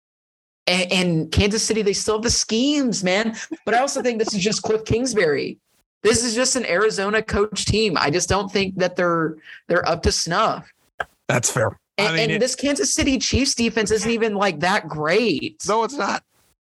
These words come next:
Speaker 2: No,
Speaker 1: It,
Speaker 2: I
Speaker 1: like,
Speaker 2: mean
Speaker 1: it, they stu-, they, James Conner did absolutely nothing.
Speaker 2: Yeah.
Speaker 1: Absolutely n-,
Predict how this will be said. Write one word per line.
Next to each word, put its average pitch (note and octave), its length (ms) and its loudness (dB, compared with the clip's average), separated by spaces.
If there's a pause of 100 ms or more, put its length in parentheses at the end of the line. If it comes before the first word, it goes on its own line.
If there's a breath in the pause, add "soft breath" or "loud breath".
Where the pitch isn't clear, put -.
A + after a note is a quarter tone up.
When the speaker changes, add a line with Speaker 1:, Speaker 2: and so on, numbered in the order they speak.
(200)
Speaker 2:
No, F3+ 120 2
Speaker 1:
It, A3 140 0
Speaker 2:
I - 60 -4
Speaker 1:
like, - 180 2
Speaker 2:
mean C#4 80 0 (120)
Speaker 1:
it, - 60 -18 (300 loud breath)
they A#3+ 180 4
stu-, - 320 -2
they, F#3 460 -2
James F3+ 320 2
Conner E3 380 2
did C3+ 180 0
absolutely C3+ 580 0
nothing. A#2 440 -2 (960)
Speaker 2:
Yeah. E3 280 -4
Speaker 1:
Absolutely D#3 840 0
n-, D3 60 -8